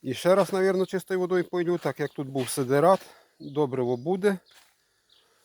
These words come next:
Десь через два рази полью з комплексним тринадцять сорок тринадцять для укорінення. Осталося ще позбирати касети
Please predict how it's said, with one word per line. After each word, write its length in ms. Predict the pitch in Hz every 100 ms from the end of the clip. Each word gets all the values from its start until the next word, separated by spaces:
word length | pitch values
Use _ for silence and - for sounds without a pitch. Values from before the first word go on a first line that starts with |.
| _ _ -
Десь 400 | 131 143 - -
через 300 | 147 135 127
два 180 | 147
рази 280 | 143 135 180
полью 460 | 185 147 131 143 139 - _ _ - _ -
з 320 | - - -
комплексним 600 | - 156 147 143 - 127
тринадцять 440 | 123 131 135 131
сорок 260 | - 127 127
тринадцять 440 | - 123 139 127
для 120 | 113 120
укорінення. 720 | 117 117 113 104 110 110 101 _ _ _ _ _ - - - - _ -
Осталося 600 | 120 - 143 135 - 120
ще 160 | 131
позбирати 600 | - 123 117 135 127 -
касети 540 | - 120 - 202 214